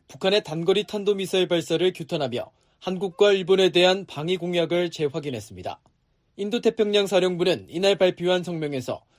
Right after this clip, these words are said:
우리는 탄도미사일 발사를 알고 있으며 우리의 동맹 파트너와 긴밀히 협의하고 있다고 밝혔습니다. 그러면서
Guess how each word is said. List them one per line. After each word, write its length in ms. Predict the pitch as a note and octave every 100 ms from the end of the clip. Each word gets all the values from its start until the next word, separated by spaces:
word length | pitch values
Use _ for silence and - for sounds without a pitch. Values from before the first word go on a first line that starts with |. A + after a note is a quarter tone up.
| _ -
우리는 460 | E3 F#3 G3+ G3+
탄도미사일 680 | - A3+ A3+ G#3+ G3 G3+ F#3
발사를 460 | F3+ E3+ F3 F#3+
알고 240 | D3 D3+ E3+
있으며 360 | - C#3+ A2 - _ _ -
우리의 400 | E3 F#3+ G3+ G3+
동맹 420 | F3 F#3 G3 G3
파트너와 540 | G3+ F3+ F3 D#3 B2 -
긴밀히 400 | - E3+ F#3 G3+ G3+
협의하고 480 | G#3+ G3 G3+ F3+
있다고 380 | E3+ - D3+ D3+
밝혔습니다. 680 | D3 C3+ A2 - G2 G2 - _ _ _ _ _
그러면서 540 | F#3+ G3+ G3 F3 A2+